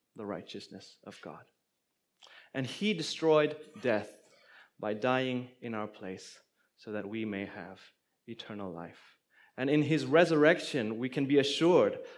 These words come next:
of the victory we have from Satan, sin, and death. Hebrews two fourteen to fifteen says,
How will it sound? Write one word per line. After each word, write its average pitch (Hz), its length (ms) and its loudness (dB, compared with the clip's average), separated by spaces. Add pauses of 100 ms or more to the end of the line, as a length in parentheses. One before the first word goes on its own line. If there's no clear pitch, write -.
(140)
of 120 120 -8
the 131 100 2
victory 135 480 0
we 113 140 -6
have 95 300 -10 (580)
from 107 180 -10
Satan, 101 500 -10 (260)
sin, 101 420 -12 (440)
and 98 160 -18
death. - 200 -18 (2750)
Hebrews 117 280 -6
two 127 180 -4
fourteen 120 520 -2
to - 40 -14
fifteen 117 360 -8
says, 104 240 -6